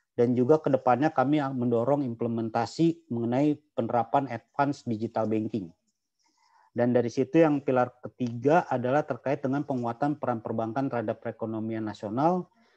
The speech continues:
Tentunya di sini kita juga fokus untuk bagaimana mengoptimalkan peran perbankan dalam pembiayaan ekonomi, mendorong pendalaman pasar keuangan, dan mendorong perbankan syariah menjadi katalis bagi ekonomi syariah,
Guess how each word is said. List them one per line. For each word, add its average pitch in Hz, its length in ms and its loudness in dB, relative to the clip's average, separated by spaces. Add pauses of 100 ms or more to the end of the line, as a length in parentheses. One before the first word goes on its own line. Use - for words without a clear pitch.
(160)
Tentunya 123 480 -2
di 135 80 -4
sini 123 160 -4
kita 139 320 -4
juga 117 400 -2 (240)
fokus - 400 -2
untuk 131 240 -6
bagaimana 127 400 2
mengoptimalkan 127 720 -2
peran 127 320 0
perbankan 117 400 -2
dalam 120 240 -2
pembiayaan 110 400 -2
ekonomi, 151 800 0 (480)
mendorong 117 480 2
pendalaman 113 480 0
pasar - 320 -4
keuangan, 147 560 2
dan 117 160 -4
mendorong 123 400 0
perbankan 117 480 -2
syariah 120 320 -2
menjadi 113 400 -2
katalis 135 480 -2
bagi 110 240 -2
ekonomi 110 400 -6
syariah, 113 480 -2